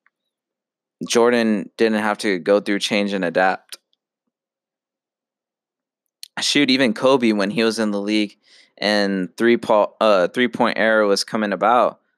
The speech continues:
uh, he was not surviving. He was shooting really bad at the back end of his career. Um, of course, he was dealing with injury, but coming back, you just knew he wasn't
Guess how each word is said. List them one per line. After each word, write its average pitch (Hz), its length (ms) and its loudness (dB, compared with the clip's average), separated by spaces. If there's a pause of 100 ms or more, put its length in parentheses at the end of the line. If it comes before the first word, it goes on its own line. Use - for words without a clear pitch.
(220)
uh, 60 280 -4 (200)
he - 240 -6
was 147 160 -6
not 120 180 -2
surviving. 98 580 0
He 120 160 -6
was 123 140 -6
shooting 101 560 -6
really 104 220 -4
bad 95 320 0
at 95 160 -4
the 95 140 0
back 95 300 -2
end 95 140 -4
of 90 120 -6
his 92 200 -8
career. 92 540 -4 (720)
Um, - 400 -12
of - 140 -14
course, 113 440 2
he 104 100 -2
was 98 120 -2
dealing 104 260 0
with 98 140 -4
injury, 120 560 0 (1120)
but 113 480 2
coming 131 320 -2
back, 107 460 -2
you 131 140 -4
just 113 240 -6
knew 110 140 -2
he 104 140 -4
wasn't 101 440 -4